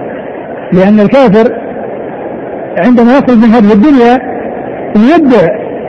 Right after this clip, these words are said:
الراحة واللذة والمتعة والنعيم، آخر عهده بالنعيم إذا مات، وبعد ذلك ليس أمامه إلا الجحيم في البرزخ و-، وف-، وبعد ال-، وبعد البعث والنشور،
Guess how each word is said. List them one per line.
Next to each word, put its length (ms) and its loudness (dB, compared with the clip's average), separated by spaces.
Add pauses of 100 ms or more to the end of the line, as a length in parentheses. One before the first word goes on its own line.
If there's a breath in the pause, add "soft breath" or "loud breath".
(140)
الراحة 500 2
واللذة 580 4
والمتعة 680 2 (760)
والنعيم، 1120 2 (800)
آخر 280 2
عهده 340 2
بالنعيم 360 4 (100)
إذا 260 2
مات، 120 -2 (560)
وبعد 180 2
ذلك 180 4
ليس 380 2
أمامه 300 4
إلا 140 4
الجحيم 520 0 (600)
في 80 2
البرزخ 460 4
و-، 560 0
وف-، 400 2 (300)
وبعد 220 4
ال-، 400 4
وبعد 220 4
البعث 260 4
والنشور، 360 2